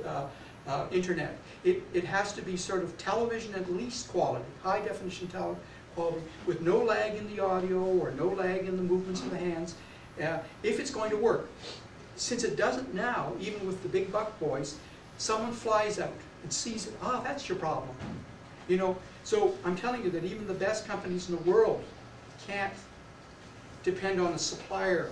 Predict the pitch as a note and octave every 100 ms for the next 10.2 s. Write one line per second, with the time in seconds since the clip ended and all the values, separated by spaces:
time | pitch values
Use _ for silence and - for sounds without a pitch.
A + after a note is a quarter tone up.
0 | - - F3+ F3+ F#3 F#3 - F3 D#3 D#3+
1 | E3+ D#3 - F3 D3 F3 F3+ E3 D#3+ C#3+
2 | C3+ C3+ C#3 - - - E3 F3 E3 -
3 | G3 - C#3+ D#3+ E3+ D3+ C#3+ C#3+ C#3 C#3
4 | C3+ D3 G#3+ E3 C3+ - - - - E3
5 | F3 F#3+ F3 F3+ D#3 D3 D#3 D3+ D3+ C#3
6 | E3+ F3+ F3 - - - C#3+ C#3 C3+ C3+
7 | C3+ - - - - - F#3+ F3 - -
8 | - F3+ E3+ - G3+ A#3 A3 - G3+ G#3+
9 | G#3+ G3 F3 E3+ E3 - - - D#3 D#3+
10 | D#3